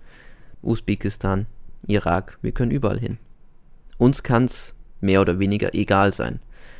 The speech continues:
Aber die Forderung, dass wir das bitte zu reparieren hätten,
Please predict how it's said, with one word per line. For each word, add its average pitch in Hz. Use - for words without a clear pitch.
Aber 113
die 107
Forderung, 110
dass -
wir 117
das 127
bitte 110
zu -
reparieren 104
hätten, -